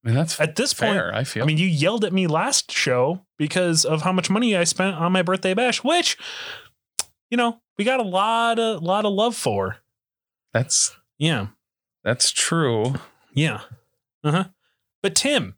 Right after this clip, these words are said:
Speaker 1: Yeah.
Speaker 2: Uh, we've got a fighter ready to go. <laughs> Wait, guys.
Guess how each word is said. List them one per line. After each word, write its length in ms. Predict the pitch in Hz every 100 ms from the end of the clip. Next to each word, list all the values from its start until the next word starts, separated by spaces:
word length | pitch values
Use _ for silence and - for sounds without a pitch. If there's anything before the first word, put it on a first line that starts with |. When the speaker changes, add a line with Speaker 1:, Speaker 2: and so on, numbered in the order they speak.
| _
Speaker 1:
Yeah. 180 | 117 107 110 _ _ - - _ _ _ _
Speaker 2:
Uh, 260 | 147 147 135
we've 200 | 180 240
got 180 | 285 226
a 20 |
fighter 480 | - 220 254 311 170
ready 280 | 180 214 185
to 80 |
go. 400 | 160 160 269 220 - - - -
<laughs> 760 | 226 269 320 330 330 302 247 170 - - 214 233 269 330 254 330 285 262 -
Wait, 280 | 226 294 226
guys. 580 | 233 277 285 233 165